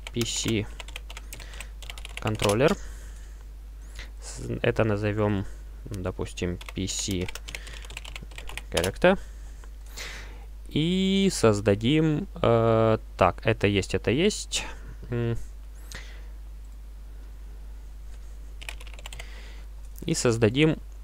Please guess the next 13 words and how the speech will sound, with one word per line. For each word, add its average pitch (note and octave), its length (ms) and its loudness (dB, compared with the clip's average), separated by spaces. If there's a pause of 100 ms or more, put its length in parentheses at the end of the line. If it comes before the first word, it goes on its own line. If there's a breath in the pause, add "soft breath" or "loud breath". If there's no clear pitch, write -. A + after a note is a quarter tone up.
(720)
game A#2 420 8
instance, D3+ 440 6
хотя, B2 440 8 (160)
м, - 160 -4
скорее G2+ 240 2
всего, - 180 -4
нам G2 240 0
не F#2+ 80 2
понадобится. - 640 0 (2250 loud breath)
Назовем A2 440 6
его G2+ 320 8 (400 loud breath)
game F#2 400 2
inst. - 420 0